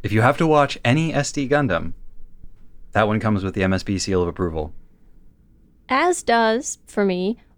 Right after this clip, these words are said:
Speaker 2: S D Gundam Mark Five. This is the one that includes the moving company, the art thieves. It was one of my favorites. In a whole run of S D where I liked the characterizations,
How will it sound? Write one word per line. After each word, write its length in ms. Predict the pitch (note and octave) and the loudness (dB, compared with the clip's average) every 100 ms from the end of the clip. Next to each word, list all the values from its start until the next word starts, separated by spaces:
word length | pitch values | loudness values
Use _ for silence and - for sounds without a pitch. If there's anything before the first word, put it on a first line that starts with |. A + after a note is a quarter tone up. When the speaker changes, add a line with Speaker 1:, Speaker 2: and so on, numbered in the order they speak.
| - | -6
Speaker 2:
S 140 | A#3 | -6
D 160 | - A#3+ | -4 0
Gundam 360 | G#3+ A3+ A3+ G#3+ | 2 2 0 0
Mark 360 | G3 G#3 G3+ - | -2 -2 -2 -10
Five. 800 | - - E3+ F3+ - F2+ - - | -8 -2 0 0 -2 -8 -14 -10
This 220 | A#3+ G#3+ A3+ | -4 -2 0
is 140 | A3 | -2
the 100 | G#3+ | 0
one 220 | G3+ G3+ | 2 2
that 100 | G3 | 0
includes 760 | G3 G3 - G3 G3 G3 F#3 - - | 0 -2 -2 0 0 0 -4 -10 -6
the 360 | F#3+ F#3+ F#3+ - _ - | 0 2 2 -2 _ 0
moving 420 | A3+ C4+ C4 B3+ | 4 6 6 4
company, 760 | B3+ A#3+ A3 A3+ A3+ A3 G#3+ G3+ | 4 2 4 4 4 4 4 2
the 160 | F#3 - | 0 2
art 320 | A#3+ A3 - | 2 2 -2
thieves. 840 | - G#3+ G#3 G#3 G3+ G#3+ - - _ _ _ _ _ - | -4 -2 0 2 2 0 -10 -12 _ _ _ _ _ 0
It 100 | F#4+ | 2
was 160 | F4+ | 4
one 260 | G#3 G#3+ A3 | 4 4 4
of 80 | G#3+ | 4
my 160 | G3+ | 2
favorites. 800 | G3+ G3 F#3+ F#3+ E2 - - - - _ - _ - | 2 0 0 0 -4 -6 -12 -14 -16 _ -20 _ 0
In 180 | A#3+ C4 | 2 4
a 80 | C4 | 4
whole 240 | E4 F4+ | 4 4
run 280 | D4 C#4 C4 | 4 4 4
of 200 | B3 A#3+ | 2 0
S 240 | A3 A3 - | 0 0 2
D 180 | A3 | 2
where 160 | G#3 G#3 | 4 4
I 80 | G3 | 2
liked 400 | F#3+ F#3+ G3 G#3+ | 2 2 0 -2
the 80 | G#3 | -2
characterizations, 1200 | A3 G3 F#3+ G3 F#3 F#3 G3 C#4+ C#4 D4 D4 - | 2 0 0 -2 0 0 0 -2 -2 -2 -2 -6